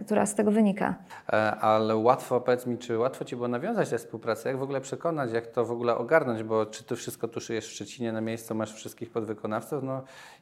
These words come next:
Speaker 2: jednak nie jest to łatwy proces, nie? Jednak
Speaker 1: Nie, nie wszystkich podwykonawców mam w Szczecinie. Ze Szczecina, e, mam firmę, która robi zdobienia, hafty.
Speaker 2: Mhm.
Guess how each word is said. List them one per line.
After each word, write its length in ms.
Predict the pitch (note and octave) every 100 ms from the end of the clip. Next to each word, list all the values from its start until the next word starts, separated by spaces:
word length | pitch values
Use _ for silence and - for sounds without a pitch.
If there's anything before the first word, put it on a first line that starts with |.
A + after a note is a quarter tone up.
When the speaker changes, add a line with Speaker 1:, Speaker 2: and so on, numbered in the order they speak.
| -
Speaker 2:
jednak 260 | A#2 B2
nie 60 | C3
jest 180 | D3+ D3+
to 60 |
łatwy 260 | B2 A#2+ D#3+
proces, 480 | - F#3+ - F#2 -
nie? 140 | A2
Jednak 340 | A#2 A2 A2 - B3
Speaker 1:
Nie, 240 | A3 G3
nie 100 | G#3+
wszystkich 460 | G#3+ A#3+ - A3 -
podwykonawców 720 | G#3+ G#3 G#3 G#3 G#3+ G#3 -
mam 140 | G3
w 60 | F#3+
Szczecinie. 720 | - F#3 - B3+ B3 A#3+ A#3 A#3+
Ze 160 | G3+ G3+
Szczecina, 840 | - G3+ - G#3+ G#3 G3+ G3+ G3+ G3+ - - -
e, 240 | G3+ G3
mam 240 | G3 G3
firmę, 440 | G3+ - G#3 G3 G3
która 300 | - G3+ F#3+
robi 400 | F#3+ G3 F#3+ F#3+
zdobienia, 440 | F#3+ F#3+ A3+ B3+
hafty. 340 | B3+ A#3+ - D#4+
Speaker 2:
Mhm. 480 | E4+ - B3+ C4